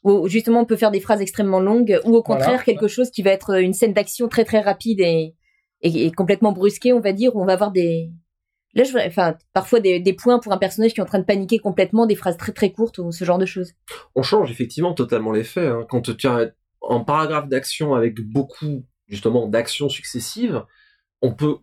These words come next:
Speaker 3: en faire une seule et même phrase avec que des virgules, ou alors on peut la hacher et l'effet n'a rien à voir. Et si on a pour une scène d'action, effectivement, il vaut mieux hacher les trucs en phrases courtes et incisives, parce que c'est ça qui va donner de l'impact et qui va retranscrire ce rythme haletant,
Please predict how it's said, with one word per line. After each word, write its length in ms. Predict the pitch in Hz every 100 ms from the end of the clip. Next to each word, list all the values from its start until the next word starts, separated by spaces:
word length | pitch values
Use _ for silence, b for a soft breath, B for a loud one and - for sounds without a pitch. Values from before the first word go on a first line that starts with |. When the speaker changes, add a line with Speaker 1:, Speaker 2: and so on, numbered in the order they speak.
| _ -
Speaker 3:
en 240 | 143 139
faire 240 | - 185
une 120 | 147 127
seule 200 | 190 165
et 60 |
même 160 | 151 147
phrase 400 | - 151 143 117
avec 200 | 107 104
que 120 | 165
des 80 | 151
virgules, 480 | 139 135 160 247 143 - _ -
ou 160 | 135 135
alors 160 | 135
on 80 | 127
peut 140 | 127
la 180 | 110 101
hacher 480 | 120 - 180 208 -
et 60 | 208
l'effet 280 | 208 -
n'a 160 | 175 104
rien 260 | 101 139 202
à 80 | 185
voir. 420 | 196 175 107 -
Et 340 | 127 123 104 -
si 160 | -
on 360 | 143 135 127 127
a 100 | 160
pour 220 | 127 113
une 80 | 113
scène 180 | 110 127
d'action, 320 | 107 101 214
effectivement, 540 | 139 110 101 113 165 147
il 40 |
vaut 120 | 104
mieux 160 | 101 143
hacher 220 | 110 -
les 100 | 107
trucs 300 | - 160 - _ _ -
en 100 | 104
phrases 240 | 113 -
courtes 300 | - 160 113
et 100 | 107
incisives, 600 | 107 104 110 151 220 117 - _ _ -
parce 100 | -
que 60 |
c'est 140 | - 104
ça 200 | - 196
qui 140 | -
va 140 | 113
donner 240 | 113 113 117
de 100 | 107
l'impact 400 | 110 147 147 -
et 60 |
qui 120 | 101 107
va 100 | 101
retranscrire 680 | 131 - 131 - - 127
ce 120 | -
rythme 280 | 113 123 -
haletant, 400 | 104 101 180 202